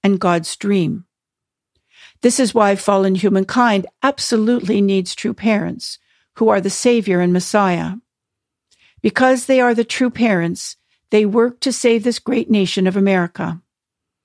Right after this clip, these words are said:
However, human power alone cannot possibly solve all the bleak problems that are occurring all around the world.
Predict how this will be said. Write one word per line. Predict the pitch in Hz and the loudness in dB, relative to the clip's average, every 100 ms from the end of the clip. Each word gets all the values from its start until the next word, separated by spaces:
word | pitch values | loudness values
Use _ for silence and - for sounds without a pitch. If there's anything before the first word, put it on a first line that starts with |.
| _ _ _ - | _ _ _ -4
However, | 254 240 220 202 214 214 | 0 2 2 2 0 0
human | - - 254 254 254 | -6 0 2 4 2
power | 240 233 226 214 - | 2 0 2 0 0
alone | 202 220 233 202 | 0 2 2 0
cannot | 202 208 202 - | -2 0 0 -2
possibly | - - 285 - 233 220 | -8 -4 -2 -2 -4 -4
solve | 196 - 233 202 220 220 _ _ _ - | -4 0 0 0 -4 -8 _ _ _ 0
all | 208 240 | 2 2
the | 254 | 0
bleak | 214 226 226 - | 0 0 0 -2
problems | 240 220 196 185 | 0 0 0 -2
that | 202 190 | 0 0
are | 190 | 0
occurring | 190 - 233 190 175 - _ _ | -2 0 2 2 0 -4 _ _
all | 208 185 | 0 0
around | 196 196 180 | 2 2 2
the | 180 | 0
world. | 180 196 175 175 196 | 0 -2 -2 -4 -10